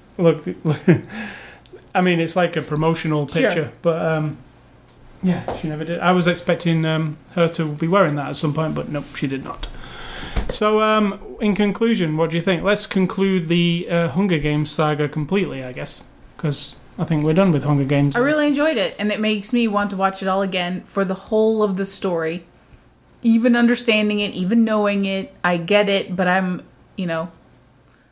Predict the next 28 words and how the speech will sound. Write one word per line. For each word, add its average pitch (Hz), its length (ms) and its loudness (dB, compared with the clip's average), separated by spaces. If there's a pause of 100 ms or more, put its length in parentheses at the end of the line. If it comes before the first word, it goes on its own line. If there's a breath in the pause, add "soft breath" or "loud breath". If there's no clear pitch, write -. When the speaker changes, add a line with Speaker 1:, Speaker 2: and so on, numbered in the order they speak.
(1400 soft breath)
Speaker 2:
and 196 120 2
I, 196 240 2
I 208 40 4
should 220 220 2
read 226 220 6
more 202 220 4 (140)
books, - 480 0
probably, 233 480 -6
because 214 540 -2
I 202 140 0
would 202 180 -2
be 208 320 -6 (260)
even 208 280 2
more 208 640 2 (680)
interested 175 520 -4
in 185 140 -4
the, 175 180 -4
and 240 180 2
like 262 160 4
I 294 40 4
said, 277 360 2
e-, 147 100 -4
earlier 208 440 2
on, 165 300 0
it's 180 180 -6
the 196 100 -2
same 220 380 4
story 208 500 0